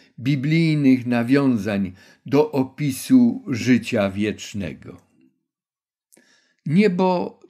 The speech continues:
to nie tylko wieczne życie. Wieczne, niekończące się życie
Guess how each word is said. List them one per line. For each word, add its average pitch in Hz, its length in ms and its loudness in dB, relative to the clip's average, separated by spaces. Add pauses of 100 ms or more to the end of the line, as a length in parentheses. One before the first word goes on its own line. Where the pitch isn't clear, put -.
to 165 180 2
nie 147 320 2
tylko 190 640 -4
wieczne 156 540 -6
życie. - 600 -12 (1400)
Wieczne, 156 760 -2
niekończące 135 1120 -2
się 139 240 -8
życie 131 500 -8